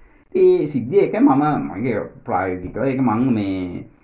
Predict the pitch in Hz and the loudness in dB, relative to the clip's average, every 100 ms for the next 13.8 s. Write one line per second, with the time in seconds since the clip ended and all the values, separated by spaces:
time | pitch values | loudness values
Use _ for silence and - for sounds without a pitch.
0 | _ - - - - _ - - _ _ | _ -20 -20 -20 -20 _ -20 -20 _ _
1 | 113 123 170 175 170 123 107 151 170 151 | 0 6 6 6 2 2 2 2 2 4
2 | 139 127 113 131 185 - 139 123 107 107 | 4 4 4 4 4 2 -2 -2 -2 2
3 | 151 143 123 101 107 156 143 - 98 113 | 4 4 4 4 4 2 0 0 0 2
4 | 139 147 131 117 - - - _ _ 117 | 2 2 4 4 0 -10 -20 _ _ 2
5 | 120 156 151 143 143 123 - 165 139 101 | 4 8 8 8 4 0 4 6 8 6
6 | 90 82 90 92 143 117 143 175 143 175 | 2 -8 -8 2 4 6 4 4 6 8
7 | 135 - - - - - - - 107 104 | 6 4 -6 -20 -20 -20 -20 -10 -4 -4
8 | 98 - _ _ _ _ _ _ _ - | -4 -10 _ _ _ _ _ _ _ -10
9 | 285 453 - 254 240 143 143 - 120 - | -6 -2 -2 0 2 2 0 -2 -4 -4
10 | 120 120 107 101 - - 113 151 151 127 | -4 -4 -2 -6 -6 -8 -2 0 2 2
11 | 127 120 101 - - - - - 85 - | 2 0 -2 -8 -20 -20 -20 -14 -12 -6
12 | 120 - 107 101 95 92 - 101 104 107 | -6 -4 -6 -4 -4 -6 -4 -4 -4 -6
13 | 101 - 98 - - - 135 | -6 -4 -4 -4 -6 -4 0